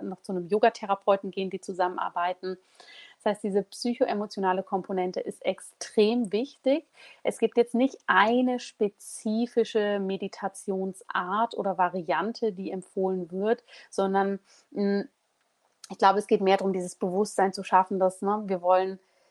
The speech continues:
in unsere Balance kommen, wir brauchen Ausgleich, wir brauchen die Ruhe, dass das natürlich nur passieren kann, wenn wir auch unserem Geist mal die Ruhe gönnen. Und,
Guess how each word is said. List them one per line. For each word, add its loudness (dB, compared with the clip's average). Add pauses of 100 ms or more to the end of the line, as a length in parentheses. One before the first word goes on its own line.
(120)
in -2
unsere -2
Balance 4
kommen, 0
wir -6
brauchen -4
Ausgleich, -6
wir -10
brauchen -4
die -14
Ruhe, -6
dass -10
das -12
natürlich -16
nur -18
passieren -16
kann, -16
wenn -12
wir -4
auch -6
unserem -20
Geist 0 (120)
mal -2
die -10
Ruhe -6
gönnen. -4 (400)
Und, -2